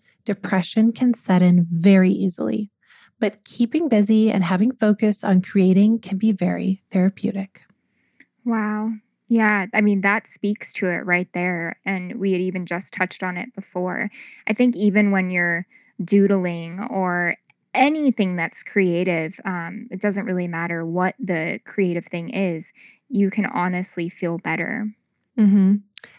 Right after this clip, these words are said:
Speaker 1: And if you ha-, just have the use of your, your hands, your arms, a little bit of dexterity in your fingers, you can continue to do this no matter what age and other ailments you might have,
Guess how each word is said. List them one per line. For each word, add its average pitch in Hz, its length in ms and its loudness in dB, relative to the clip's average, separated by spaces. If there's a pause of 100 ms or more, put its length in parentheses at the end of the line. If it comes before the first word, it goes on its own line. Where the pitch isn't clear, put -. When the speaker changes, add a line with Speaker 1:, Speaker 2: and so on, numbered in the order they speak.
(140)
Speaker 1:
And 214 100 2
if 208 100 0
you 220 160 6
ha-, 214 140 0
just - 240 -4
have 190 300 0
the 208 120 2
use 190 560 2
of 185 520 2
your, 196 480 2
your 226 160 0
hands, 220 720 0
your 220 160 0
arms, 196 460 4
a 208 100 4
little 196 200 2
bit 196 120 0
of 190 120 2
dexterity 190 680 0
in 190 100 4
your 185 120 4
fingers, 185 600 0 (640)
you 202 380 6
can 196 440 2
continue 196 500 2
to 190 140 -8
do 190 220 2
this 202 520 0
no 202 140 6
matter 190 240 6
what 196 220 4
age 208 420 4
and 190 160 4
other 190 220 2
ailments 196 500 4
you 202 80 6
might 175 220 4
have, 196 400 0